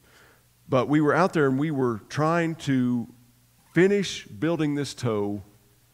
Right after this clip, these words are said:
but we were one wire away from being able to do it.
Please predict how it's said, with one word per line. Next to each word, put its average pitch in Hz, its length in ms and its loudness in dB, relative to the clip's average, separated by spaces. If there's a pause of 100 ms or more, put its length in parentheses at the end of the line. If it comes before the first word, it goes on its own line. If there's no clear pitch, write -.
(100)
but 113 80 -6
we 117 160 -2
were 110 220 -2
one 131 640 -6 (760)
wire 104 380 -8
away 87 240 -10
from 85 160 -16
being 85 180 -12
able 82 160 -14
to 80 80 -18
do - 120 -16
it. - 140 -18